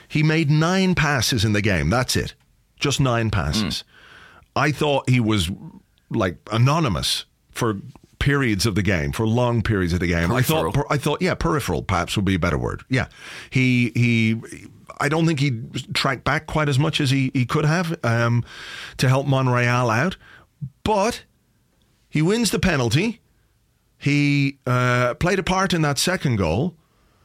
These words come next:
Speaker 1: And he also, um, was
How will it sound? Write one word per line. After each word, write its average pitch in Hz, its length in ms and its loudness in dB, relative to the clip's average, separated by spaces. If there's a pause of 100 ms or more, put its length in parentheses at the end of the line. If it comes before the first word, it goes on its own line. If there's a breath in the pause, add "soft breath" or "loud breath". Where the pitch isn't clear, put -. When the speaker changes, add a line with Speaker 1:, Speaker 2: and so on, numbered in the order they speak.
(460 soft breath)
Speaker 1:
And 156 320 0
he 165 160 4
also, 170 640 0
um, 160 680 2
was 139 180 2